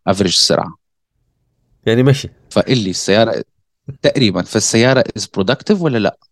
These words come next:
Speaker 1: هذا بسموه الكاونتر برودكتيفيتي. الإيميل، الإيميل إذا بتطلع عليه،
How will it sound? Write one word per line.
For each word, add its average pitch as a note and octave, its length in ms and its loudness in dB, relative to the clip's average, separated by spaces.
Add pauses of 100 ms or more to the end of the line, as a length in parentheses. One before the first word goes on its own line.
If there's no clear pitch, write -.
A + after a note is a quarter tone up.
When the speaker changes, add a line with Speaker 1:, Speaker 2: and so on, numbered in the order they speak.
(760)
Speaker 1:
هذا E3 180 2
بسموه C#3+ 300 0
الكاونتر C3 340 -2
برودكتيفيتي. G2 680 -4 (680)
الإيميل، C3+ 560 4 (640)
الإيميل D3 480 6
إذا G#2 160 2
بتطلع F#3 460 2
عليه، A#2+ 360 2